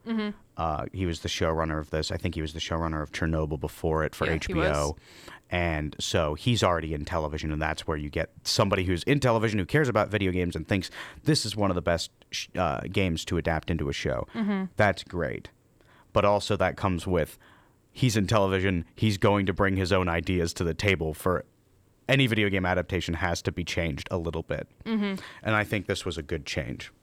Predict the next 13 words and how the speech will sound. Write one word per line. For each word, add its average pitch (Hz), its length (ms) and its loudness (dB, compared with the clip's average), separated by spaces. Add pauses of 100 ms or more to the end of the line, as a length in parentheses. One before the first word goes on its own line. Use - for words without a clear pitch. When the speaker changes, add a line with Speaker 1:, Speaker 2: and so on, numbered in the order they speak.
(120)
Speaker 1:
I 208 380 0
would 185 140 -2
agree. 180 300 -4
It - 100 -4
really 226 420 0
added 180 460 -4
to 180 100 -10
the 175 100 -6
characters - 840 -8
and 190 200 -8
gave 185 160 -6
a 180 60 -8
whole, 180 520 -6